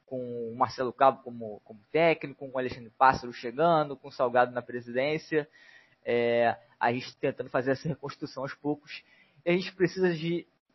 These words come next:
mais do que tudo, paciência, calma, cautela com o lado financeiro e administrativo também, né? Porque não adianta você ter muito dinheiro se você não sabe como é que usa, como é que usa ele, né?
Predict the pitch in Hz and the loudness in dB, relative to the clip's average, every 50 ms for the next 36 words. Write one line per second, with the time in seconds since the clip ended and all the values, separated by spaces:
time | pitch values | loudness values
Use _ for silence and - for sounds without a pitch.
0 | _ - 156 156 165 175 208 208 185 180 196 - 180 170 _ - 185 214 202 160 | _ -20 -12 2 6 6 6 6 6 2 -6 -10 -12 -12 _ -6 -2 -2 -2 -2
1 | 139 131 117 110 _ _ _ _ _ _ 165 170 180 - - - 196 190 165 165 | -4 -6 -8 -10 _ _ _ _ _ _ 6 6 6 4 0 2 4 4 4 6
2 | 175 175 170 - - 175 170 165 170 165 - - _ _ _ - 151 151 160 165 | 4 0 -2 -2 2 2 4 4 2 0 -8 -18 _ _ _ 8 10 10 10 10
3 | 165 165 165 170 175 170 - - _ _ _ _ _ _ _ - 151 156 156 - | 8 6 4 2 2 0 -6 -10 _ _ _ _ _ _ _ 4 4 4 4 2
4 | - 156 151 156 156 156 156 156 160 160 - _ _ _ 165 160 151 147 147 147 | 2 6 8 8 10 10 8 6 4 4 0 _ _ _ -12 -10 2 6 8 8
5 | 151 151 156 147 - _ - 175 170 165 165 160 - - - 160 170 175 180 185 | 8 6 4 -4 -8 _ -8 -6 -6 -6 -8 -8 -10 -6 -2 0 0 2 0 0
6 | 185 - - - _ _ _ _ _ _ - 156 151 143 156 160 165 165 - - | -4 -6 -12 -20 _ _ _ _ _ _ 2 2 4 4 0 -4 -8 -8 -4 0
7 | 170 165 160 - - - - 160 165 151 151 156 - 160 156 139 131 127 131 123 | 0 0 0 0 -6 -8 -4 -2 -4 -4 -4 -4 -4 -4 0 2 2 2 2 -2
8 | - _ _ _ - 120 123 120 - - 113 - _ - 139 143 147 151 151 147 | -8 _ _ _ -2 -2 -2 -2 -2 -8 -16 -12 _ -2 0 2 4 2 2 0
9 | 147 _ _ _ _ _ _ _ _ - 135 147 147 139 143 143 147 156 - 175 | -4 _ _ _ _ _ _ _ _ 0 2 2 2 2 2 2 2 2 0 -2
10 | 147 151 143 - - 156 151 - - 156 160 160 165 165 160 151 151 151 - 165 | -4 -6 -4 -2 -2 -2 -2 0 0 0 2 2 2 2 0 -2 -8 -10 -10 -10
11 | 147 - 165 147 143 156 160 - - 156 - - 165 165 156 - - 151 151 147 | -8 -2 2 4 4 4 2 -2 -6 -8 -8 -8 -10 -12 -6 0 2 2 2 2
12 | - - 156 156 156 - - 170 156 135 139 - - _ _ _ - 143 151 156 | -4 -4 -2 -2 -2 -2 -6 -8 -8 -8 -10 -12 -16 _ _ _ -4 -2 -2 -2
13 | 156 - 165 147 160 160 151 165 156 151 147 139 131 120 117 117 - 143 151 156 | -2 -2 -4 -2 -2 2 4 6 6 6 6 4 2 2 0 2 4 4 4 4